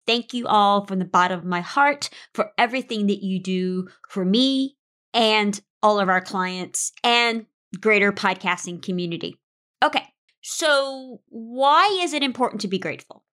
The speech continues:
Well, when things are, are tough, it's so easy to focus on the negatives in our life.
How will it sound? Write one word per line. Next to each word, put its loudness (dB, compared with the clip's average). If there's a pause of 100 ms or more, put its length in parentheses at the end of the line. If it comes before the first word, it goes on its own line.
(180)
Well, 2 (440)
when 2
things -2
are, -4 (240)
are 2
tough, 0 (180)
it's -6
so 0
easy 0
to 2
focus -2
on 0
the 2
negatives 4
in 0
our -2
life. -10